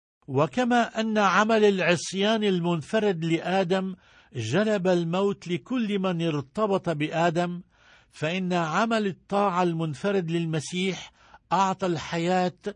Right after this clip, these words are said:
لكل من ارتبط بالمسيح. ولهذا السبب قال إن آدم كان نموذجا أو رمزا ليسوع. لاحظ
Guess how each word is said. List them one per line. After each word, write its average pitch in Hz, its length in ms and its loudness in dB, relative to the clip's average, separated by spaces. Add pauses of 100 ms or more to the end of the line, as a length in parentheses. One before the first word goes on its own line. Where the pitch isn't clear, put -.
(200)
لكل 175 540 -2
من 170 240 -2
ارتبط 156 640 -2
بالمسيح. 131 880 -6 (680)
ولهذا 160 600 0
السبب 190 520 -2 (420)
قال 196 280 0
إن 180 300 -2
آدم 180 600 -2
كان 175 440 -4
نموذجا 165 880 0 (340)
أو 151 200 0
رمزا 151 520 -2
ليسوع. 139 800 -4 (1700)
لاحظ 202 600 0